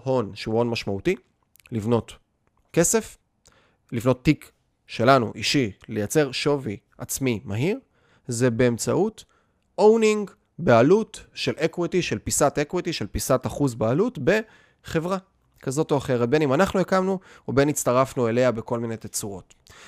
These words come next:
ואני, כשאני מסתכל על עצמי, ואני חוזר, וזה יושב על אותו עיקרון של leverage, של מינוף. כי אם אני עכשיו לוקח את החברה, ואני מייצר, אני מייצר איזושהי חברה, ואני מתחיל לבנות אותה, ואני יוצר לה שווי,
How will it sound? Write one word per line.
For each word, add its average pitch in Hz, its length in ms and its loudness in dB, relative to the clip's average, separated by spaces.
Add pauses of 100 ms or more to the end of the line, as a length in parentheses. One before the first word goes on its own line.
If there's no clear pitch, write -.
(140)
ואני, 120 500 0
כשאני 120 220 -6
מסתכל 123 280 -6
על 104 120 -4
עצמי, 170 200 -6
ואני 120 180 -4
חוזר, 113 300 -6
וזה 110 180 -4
יושב 185 400 -2
על 123 100 0
אותו 151 340 -2
עיקרון 117 600 -4
של 98 400 -4 (400)
leverage, 123 500 0 (140)
של - 260 -8 (300)
מינוף. - 520 -8 (680)
כי 135 180 2
אם 196 80 2
אני 160 180 2
עכשיו 139 220 0
לוקח 123 340 0
את - 80 -6
החברה, 98 400 -6
ואני 101 160 -6
מייצר, 117 540 -2
אני 123 140 -4
מייצר 131 420 -2
איזושהי 110 320 -6
חברה, 101 460 -4
ואני 107 140 -6
מתחיל 117 300 -4
לבנות 113 280 -6
אותה, 104 200 -10
ואני 107 180 -4
יוצר 135 320 -2
לה 120 100 -6
שווי, 135 680 -2